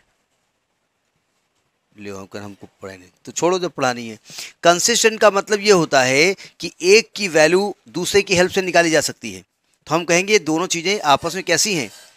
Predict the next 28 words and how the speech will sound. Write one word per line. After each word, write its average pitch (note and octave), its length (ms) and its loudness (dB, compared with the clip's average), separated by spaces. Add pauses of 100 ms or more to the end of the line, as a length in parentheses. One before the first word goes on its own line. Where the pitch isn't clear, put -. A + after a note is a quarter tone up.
(320)
कंसिस्टेंट C#3 640 -4
हैं। - 120 -20 (440)
ठीक D#3+ 140 -12
है, G2+ 100 -18 (200)
ठीक D#3 140 -10
है, A2 100 -12 (340)
इसका E3 220 2
मतलब G3 200 0
सेकंड E3 340 0
लॉ E3+ 180 2
से G3+ 160 -2
फर्स्ट - 280 -2
लॉ F#3+ 120 4
निकाला E3+ 280 2
जा C3 140 -4
सकता - 260 -12
है, F#2+ 140 -12 (440)
तो C#3 80 -8
सेकंड F3 340 -2
लॉ G3 200 4 (320)
जो D3 80 -6
फर्स्ट F3+ 320 0
लॉ D3 120 4
है F3+ 200 0 (380)
वो C#3+ 80 -2
सेकंड E3 360 -2
लॉ E3 120 6
पे G#3+ 220 -2